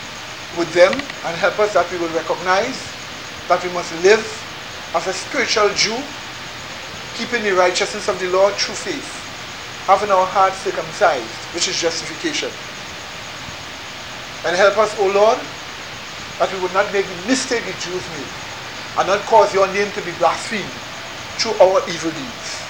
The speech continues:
Thank you very much, Father, for showing us this truth. And may we exalt your holy name in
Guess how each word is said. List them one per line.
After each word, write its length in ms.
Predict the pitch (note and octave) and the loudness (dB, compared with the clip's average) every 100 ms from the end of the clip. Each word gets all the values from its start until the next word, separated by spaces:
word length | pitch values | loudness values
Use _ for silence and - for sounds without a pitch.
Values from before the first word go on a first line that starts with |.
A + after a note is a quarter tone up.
| - - - - - - - - - - - - - - - - | -10 -12 -12 -12 -12 -12 -10 -10 -10 -10 -12 -12 -12 -10 -4 6
Thank 240 | A3 G#3 | 6 6
you 60 | A3+ - | -2 4
very 240 | G3 G3 | 4 6
much, 160 | G3+ G3 | 2 2
Father, 300 | F#3 E3 E3+ | 4 4 2
for 120 | E3+ | -2
showing 240 | - E3+ | -4 -2
us 140 | E3 D#3+ | -4 -8
this 80 | E3 | -8
truth. 340 | D#3+ - - - - - - - - - - - - - - - - - - - C#3+ | -6 -6 -8 -10 -12 -12 -12 -12 -10 -10 -12 -12 -12 -12 -12 -12 -12 -12 -12 -8 -4
And 80 | D#3 | 0
may 100 | F3+ | 0
we 120 | G3+ G#3 | 4 4
exalt 480 | E3 - F3+ F#3 F3+ | 4 4 6 6 6
your 120 | G3 | 2
holy 240 | G3 G3 G#3+ | 2 0 0
name 220 | F#3+ D3 | -2 -4
in 100 | C#3 | -6